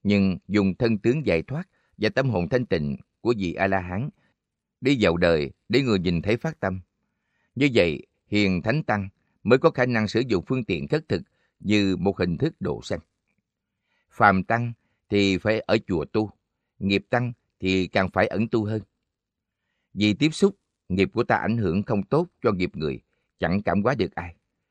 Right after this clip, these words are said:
còn gây thêm phiền não cho cả hai. Thật vậy, chúng ta là phàm tăng, nghiệp tăng thì hành đạo thật vất vả.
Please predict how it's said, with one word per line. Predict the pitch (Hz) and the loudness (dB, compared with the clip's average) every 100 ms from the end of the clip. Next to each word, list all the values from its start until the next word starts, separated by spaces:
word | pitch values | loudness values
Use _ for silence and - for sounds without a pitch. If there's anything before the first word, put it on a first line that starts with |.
| _ _ - | _ _ 0
còn | 101 98 | 2 4
gây | 135 | 2
thêm | 151 - | 0 0
phiền | 104 87 | -2 0
não | 76 98 | -2 -4
cho | 107 | -4
cả | 82 87 | -2 -4
hai. | 95 87 _ _ _ _ _ _ _ _ _ - | -4 -10 _ _ _ _ _ _ _ _ _ -2
Thật | 107 - | -2 2
vậy, | 98 80 _ _ _ | 2 0 _ _ _
chúng | 117 147 | 0 0
ta | - 101 92 - | 0 0 -2 -8
là | 90 | -4
phàm | 92 92 80 | 2 2 2
tăng, | 92 110 110 - | -4 -6 -8 -8
nghiệp | 87 - | -6 -2
tăng | 107 101 - _ _ _ | 0 0 -4 _ _ _
thì | 107 | -2
hành | 110 95 | 0 2
đạo | 87 78 80 | 4 2 -2
thật | - 147 | -8 -6
vất | 151 - | -6 -2
vả. | 71 62 | -4 -6